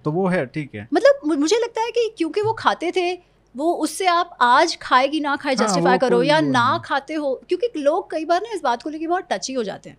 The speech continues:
Speaker 1: हम्म।
Speaker 2: तो मुझे लगता है ऐसा होने की आवश्यकता नहीं है। समय काल के हिसाब से जो जो करते थे, उसमें इस बात को तो एटलीस्ट इतना
Speaker 1: बिल्कुल,
Speaker 2: टची
Speaker 1: बिल्कुल।
Speaker 2: होने की ज़रूरत नहीं है।
Speaker 1: लक्ष्मण रेखा का
Speaker 2: हम्म।
Speaker 1: कि ये आता है कि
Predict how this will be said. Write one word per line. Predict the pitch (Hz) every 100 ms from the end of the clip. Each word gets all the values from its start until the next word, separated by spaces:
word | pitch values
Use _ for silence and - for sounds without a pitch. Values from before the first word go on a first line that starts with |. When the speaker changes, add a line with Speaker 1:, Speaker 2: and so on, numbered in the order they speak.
| -
Speaker 1:
हम्म। | 127 120
Speaker 2:
तो | 170
मुझे | 302 349
लगता | 349 427
है | 403
ऐसा | 349
होने | 339 262 269
की | 339
आवश्यकता | 233 240 262 269 294
नहीं | 254 262
है। | 269 392 _ _ _ _
समय | 269 254 294
काल | 302 247 262
के | 311
हिसाब | 302 240 233
से | 359
जो | 285
जो | 262 277
करते | 247 220 269
थे, | 339
उसमें | 381 247 - 294 359 330 -
इस | 403 453
बात | 311 269 285
को | - 302
तो | 285
एटलीस्ट | 240 254 285
इतना | 233 233 226 208 _ -
Speaker 1:
बिल्कुल, | 233 120 123 110
Speaker 2:
टची | 104
Speaker 1:
बिल्कुल। | 240 247
Speaker 2:
होने | 254 214
की | 202
ज़रूरत | 175 175 175
नहीं | -
है। | - - _ _ 135
Speaker 1:
लक्ष्मण | 156 - 165 170 151
रेखा | 143 - 123
का | 110 101 - _ _ _ _ _ -
Speaker 2:
हम्म। | 214 180 113 _ _ - - - _ _ _
Speaker 1:
कि | - 147 151 165 -
ये | 147 151
आता | 147 143
है | 147
कि | 156 156